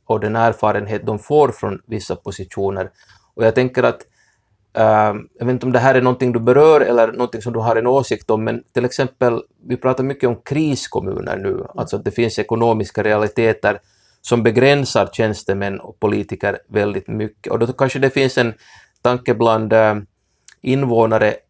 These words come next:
Speaker 1: att det måste finnas den här politiska ideologin där som på något sätt ändå håller den här, eh, eh, frestelsen att skära,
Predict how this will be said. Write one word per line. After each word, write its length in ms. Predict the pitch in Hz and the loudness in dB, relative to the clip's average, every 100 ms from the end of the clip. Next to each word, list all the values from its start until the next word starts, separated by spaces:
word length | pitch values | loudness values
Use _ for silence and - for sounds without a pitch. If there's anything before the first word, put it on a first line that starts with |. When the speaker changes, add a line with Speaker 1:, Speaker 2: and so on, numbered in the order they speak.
| _ | _
Speaker 1:
att 340 | 117 113 - | 0 0 0
det 80 | 113 | -2
måste 300 | 117 127 - | 0 -2 -4
finnas 360 | - 147 139 110 | -4 -2 -2 -2
den 180 | 110 110 | -2 -2
här 80 | |
politiska 720 | 113 - 123 135 135 110 - 113 | -4 -4 -2 -2 -4 -8 -4 -2
ideologin 640 | 110 113 113 120 135 120 | 0 0 0 0 0 2
där 200 | 110 110 | 2 2
som 300 | 98 113 107 _ | 0 -4 -4 _
på 100 | 120 | -4
något 260 | 127 123 113 | -2 0 0
sätt 260 | 110 - | 0 2
ändå 440 | 120 123 113 110 - _ _ _ - - | 0 4 4 2 -2 _ _ _ -20 -8
håller 340 | - 123 123 113 | 2 4 4 2
den 200 | 113 107 | 0 0
här, 400 | 117 113 107 - | 2 2 0 -4
eh, 400 | 120 113 113 110 104 - _ - 104 | 0 2 4 2 -4 -18 _ -8 -8
eh, 80 | 98 | -2
frestelsen 680 | 123 151 - 139 117 127 | 2 2 4 0 2 0
att 140 | 110 - | -2 -2
skära, 600 | - 131 156 151 143 | 0 2 4 4 2